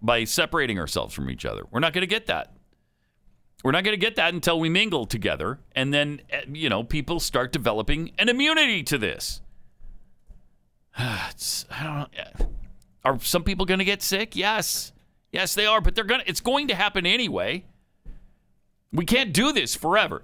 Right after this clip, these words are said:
And when we get back together, some people are gonna get sick. We're just gonna have to understand that. They're saying it's gonna come back again this winter.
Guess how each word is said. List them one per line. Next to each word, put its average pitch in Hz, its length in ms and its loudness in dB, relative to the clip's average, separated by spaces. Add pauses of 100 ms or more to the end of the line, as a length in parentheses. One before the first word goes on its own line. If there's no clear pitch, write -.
And 143 140 2
when 165 140 2
we 175 80 2
get 165 520 -2
back 247 340 2
together, 254 500 0
some 185 200 -2
people 208 300 0
are 208 60 2
gonna 175 200 2
get 208 200 0
sick. - 480 -2
We're 190 120 -6
just 220 200 0
gonna 262 140 2
have 220 160 0
to 226 80 2
understand 240 560 -2
that. - 240 -4 (640)
They're 196 100 2
saying 294 280 4
it's 202 120 -4
gonna 208 160 2
come 180 180 2
back 170 260 2
again 156 280 0
this 120 200 0
winter. 120 520 0